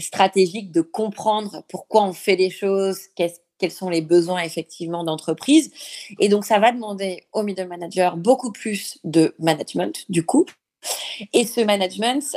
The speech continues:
euh, quand il est fait à distance, il a besoin d'autres mécanismes. Il faut se souvenir que, bah, des questions qui vont être posées, euh, en tapotant sur l'épaule au bureau ou à la machine à café, ils vont,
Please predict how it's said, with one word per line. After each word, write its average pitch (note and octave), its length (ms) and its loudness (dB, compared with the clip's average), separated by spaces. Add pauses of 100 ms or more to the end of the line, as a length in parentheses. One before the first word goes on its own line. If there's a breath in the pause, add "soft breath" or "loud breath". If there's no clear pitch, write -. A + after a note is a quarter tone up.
(120)
euh, E3 800 0
quand G#3 300 -6
il A3+ 80 -2
est A3+ 80 0
fait G#3+ 160 0
à F3+ 80 4
distance, C4 800 -4
il F#3 540 -2
a F3 80 4
besoin F#3+ 300 -2
d'autres A#3 320 -4
mécanismes. G#3+ 680 -8
Il - 100 -20
faut F#3+ 120 0
se - 140 -4
souvenir B3+ 640 0
que, - 80 -2
bah, F#3 300 4 (720)
des A3 180 4
questions A#3+ 320 0
qui A#3 160 -8
vont F3+ 100 -2
être F3 160 -2
posées, G3+ 500 0
euh, E3 80 4 (440 loud breath)
en F#3+ 120 -6
tapotant G#3 420 -2
sur G#3 180 -10
l'épaule F#3 340 -4
au F3+ 80 -2
bureau A#3 680 0
ou A#3 180 -6
à G3 100 -2
la F#3 120 -4
machine G3 300 -10
à F#3+ 80 -6
café, - 520 -6
ils G#3 120 -4
vont, G#3 280 -6